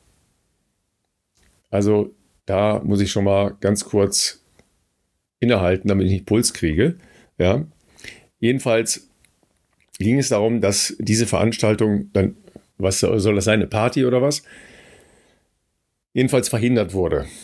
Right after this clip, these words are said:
Ja, aber sie haben's hinbekommen. Das Ganze findet jetzt am kommenden Sonntag statt. Also am Sonntag, den fünften. Ey Leute,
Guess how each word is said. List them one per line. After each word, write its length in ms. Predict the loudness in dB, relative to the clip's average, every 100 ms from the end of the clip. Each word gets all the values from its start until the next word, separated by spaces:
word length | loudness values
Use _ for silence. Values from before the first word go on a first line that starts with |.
| -20 _
Ja, 320 | 0 0 0 -6 -6
aber 480 | -2 0 0 -2 -6 -14 _ -2
sie 100 | 0
haben's 200 | 0 0
hinbekommen. 800 | 0 0 0 0 2 0 -2 -8 _ _ _ -8
Das 160 | -4
Ganze 300 | 0 0 0
findet 360 | -2 0 0 0
jetzt 220 | -2 0
am 180 | 0 0
kommenden 420 | -2 0 2 0
Sonntag 320 | 0 0 -2 -6
statt. 380 | -4 -6 -10 _ -2
Also 380 | 0 2 -2 -6
am 180 | -2 0
Sonntag, 340 | 2 0 0
den 140 | -2 0
fünften. 500 | 0 -2 -2 -8 -10 _ -20 _
Ey 100 | -2
Leute, 360 | 0 2 0